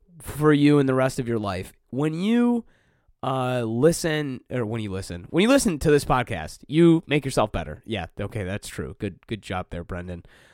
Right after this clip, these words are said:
When, when you do something, when you, when you take on a project, um, and it's something that you wanna do, and it's hard work,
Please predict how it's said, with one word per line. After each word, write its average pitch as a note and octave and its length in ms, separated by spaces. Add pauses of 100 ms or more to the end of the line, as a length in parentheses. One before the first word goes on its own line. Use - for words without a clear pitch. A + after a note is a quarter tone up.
(140)
When, C#3+ 460 (580)
when D3+ 160
you D#3 120
do G#3 220
something, C3+ 400
when A#2+ 180
you, A#2 200
when A#2 140
you A2 100
take C#3+ 340
on C#3+ 300
a A2+ 60
project, F#2 720 (680)
um, F#2 480 (260)
and A#2+ 360
it's - 160
something E3 300
that D#3 120
you C3+ 80
wanna B2+ 240
do, F2+ 460 (400)
and A#2 120
it's G#2+ 160 (140)
hard D3 300
work, F#2 360